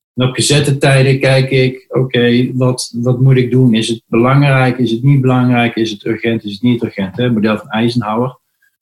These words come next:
Heel praktisch toepasbaar, simpel toeltje om af te wegen of het echt nu belangrijk is.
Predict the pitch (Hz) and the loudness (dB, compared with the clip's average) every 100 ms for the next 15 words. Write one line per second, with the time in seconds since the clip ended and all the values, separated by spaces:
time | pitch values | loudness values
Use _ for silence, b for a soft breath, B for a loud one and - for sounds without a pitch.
0 | _ 123 123 123 120 - 131 - 135 135 | _ -2 -2 0 -4 0 -2 0 0 2
1 | 135 135 127 120 127 123 120 - 135 120 | 2 2 0 0 0 0 0 0 0 -2
2 | - 135 131 127 117 117 107 127 - 120 | 0 2 2 0 0 0 0 -4 -4 -4
3 | 117 - _ _ _ _ 120 123 123 95 | -4 -6 _ _ _ _ -2 0 0 0
4 | 123 117 117 - 143 - 147 131 117 127 | -2 -4 -6 -4 -2 2 2 4 2 2
5 | 139 135 139 139 175 226 - - | 2 2 0 0 -2 -4 -8 -16